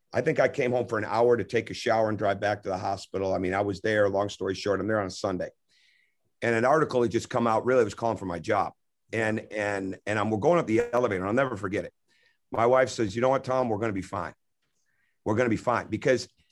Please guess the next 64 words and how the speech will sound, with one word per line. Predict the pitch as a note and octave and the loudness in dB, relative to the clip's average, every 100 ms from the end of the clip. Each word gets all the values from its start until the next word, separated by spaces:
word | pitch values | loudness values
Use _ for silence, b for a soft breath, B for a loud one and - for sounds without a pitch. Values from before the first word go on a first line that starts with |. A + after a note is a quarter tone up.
| _ _ - | _ _ 0
I | C#3+ | 0
kept | F3+ E3+ - | 2 2 2
telling | - D3+ C#3 G#2+ | -2 0 0 0
her | C3 D3 A#2+ | 0 2 2
during | F#2+ A#2+ A#2+ | 0 -2 0
that | A2+ A2+ | -2 -4
time | - C3 B2 A2+ | -4 -2 0 -2
when | G2+ A2 | -4 -4
we | A2+ | -4
were | F#2 | -6
struggling, | - C3 A#2 G2 | -2 0 0 0
like, | G2 F#2+ | -2 0
I | D3+ | 0
took | F3 D#3 | 0 -4
my | A#2+ A2+ | -2 -2
family | - B2+ B2 G#2 G2 | 0 -2 0 -2 0
out | G2 | -2
of | F#2 F2 | -4 -6
real | G2+ B2 A#2+ | 0 0 0
success | - A#2 - G#2+ G#2 - | -6 -12 -4 0 0 -2
at | - | -6
Marquette | F2 E2 - E2 - _ _ _ | -6 -4 -4 -6 -6 _ _ _
to | G#2 | -10
come | G#2+ A2 | -4 -2
into | G2 F2+ | 0 0
Indiana. | F2+ F2 E2+ D2+ - _ _ b b b b b b - | 0 -2 -4 -8 -14 _ _ b b b b b b -4
And | A2 | 0
now | G#2+ | 4
that | C3+ D#3+ | 4 4
may | D3+ | 2
not | C3+ B2+ | 2 0
mean | C#3 | 0
anything | B2+ A#2 A#2+ C3 | 0 -2 -2 -2
to | A2+ | 0
the | B2 | 2
average | A#2 G2 | 2 -2
fan. | - C#3 | -6 -2
That | B2 | 0
means | D3+ G2+ | -2 -2
a | |
lot | F#2+ A#2 A2 | -2 -2 -2
to | F2+ | -6
me. | F2 - _ - | -8 -8 _ -4
I | |
mean, | G2 | 2
we | C#3 | 4
were | B2+ | 4
winning | F#2 B2 A#2+ | 2 2 2
in | F#2+ | 0
Indiana. | F#2 F2 E2+ F2 | -2 -4 -6 -2
We | C3 | 0
had | B2+ - | 0 0
four | C#3 C#3+ | -2 0
guys | B2 C3 B2+ | 2 2 2
end | G#2+ G2 | -2 -8
up | |
scoring | - A2+ | -6 -4
over | G2+ | -4
sixteen | F#2 A#2+ - F#2+ | -4 -8 -8 -6
hundred | F#2+ E2+ | -6 -6
points | - C#3 G#2+ | -4 -4 -4
in | F2 | -8
that | E2+ | -10
program. | - B2 A2+ E2+ | -4 -4 -2 -6